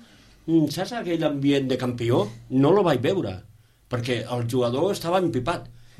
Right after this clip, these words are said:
I clar, eh, això costa molt de gestionar un vestidor així. Eh? I contra el Sobrense,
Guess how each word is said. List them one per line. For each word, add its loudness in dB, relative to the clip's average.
I -10
clar, -2
eh, -6
això -8
costa -6
molt 2
de -6
gestionar -6
un -4
vestidor -6
així. -8
Eh? -8
I 4
contra 4
el -2
Sobrense, 2